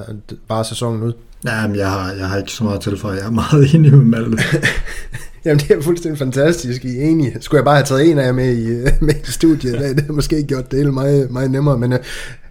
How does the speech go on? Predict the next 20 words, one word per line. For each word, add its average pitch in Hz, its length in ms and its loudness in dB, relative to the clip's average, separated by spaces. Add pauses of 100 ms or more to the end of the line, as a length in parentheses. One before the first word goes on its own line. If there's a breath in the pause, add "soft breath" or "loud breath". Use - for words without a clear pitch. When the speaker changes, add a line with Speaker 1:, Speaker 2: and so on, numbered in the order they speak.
(100)
Speaker 1:
men 123 120 0
det 147 80 4
skulle 175 180 8
jeg 170 60 8
ikke, 175 120 2
fordi 143 140 4
vi 143 160 6
skal 139 160 -2
videre 156 140 6
til 139 160 -4
quiz, 156 280 2
og 120 60 -6
der 131 100 4
skal 139 200 4
I 127 40 4
jo 123 60 4
battle 127 280 2
mod 123 160 2
hinanden. 127 380 2
Øhm, 107 400 -4